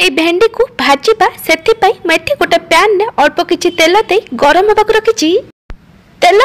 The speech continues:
ଭଲ ଭାବେ ଗରମ ହେଇଗଲା ପରେ ଆମେ ଏଥିରେ ସବୁ ଭେଣ୍ଡିକୁ ଦେଇଦେବା। ଭେଣ୍ଡିକୁ ଆମେ medium ଫ୍ଲେମ୍ରେ ଚାରିରୁ ପାଞ୍ଚ ମିନିଟ୍ ପର୍ଯ୍ୟନ୍ତ ଭାଜିବା, ଯେମିତି ଭେଣ୍ଡି ଟିକେ ଖରିଆ ହେଇଯିବ ଆଉ ଟିକେ soft ହେଇ ଭାଜି ହେଇଯିବ। ଭେଣ୍ଡିକୁ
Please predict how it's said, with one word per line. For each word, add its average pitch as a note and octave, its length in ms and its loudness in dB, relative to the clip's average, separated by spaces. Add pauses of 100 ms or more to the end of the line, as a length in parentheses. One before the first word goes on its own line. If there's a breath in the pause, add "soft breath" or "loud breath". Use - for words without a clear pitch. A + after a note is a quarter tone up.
ଭଲ F4 160 2
ଭାବେ F4 260 2 (100)
ଗରମ E4+ 300 2
ହେଇଗଲା A#4 320 4
ପରେ G4 120 -2 (180)
ଆମେ E4+ 240 0
ଏଥିରେ G#4 280 -2 (100)
ସବୁ F4 200 0 (100)
ଭେଣ୍ଡିକୁ E4 440 2
ଦେଇଦେବା। A4+ 340 2 (380 loud breath)
ଭେଣ୍ଡିକୁ F4 520 0 (160)
ଆମେ E4 140 0
medium E4+ 540 0
ଫ୍ଲେମ୍ରେ G#4+ 360 2 (220)
ଚାରିରୁ G4+ 340 2 (140)
ପାଞ୍ଚ E4 240 0 (160)
ମିନିଟ୍ E4 320 -4
ପର୍ଯ୍ୟନ୍ତ G4+ 440 0 (200)
ଭାଜିବା, C#4+ 500 0 (400 loud breath)
ଯେମିତି G#4 460 0
ଭେଣ୍ଡି E4 360 2 (100)
ଟିକେ E4+ 180 -2 (140)
ଖରିଆ E4 360 2
ହେଇଯିବ A4 280 -2 (260)
ଆଉ D4 120 0
ଟିକେ E4+ 160 -2 (180)
soft F4 360 2
ହେଇ F#4+ 100 2 (140)
ଭାଜି C4 340 0
ହେଇଯିବ। G#4+ 300 2 (1120)
ଭେଣ୍ଡିକୁ F#4 420 2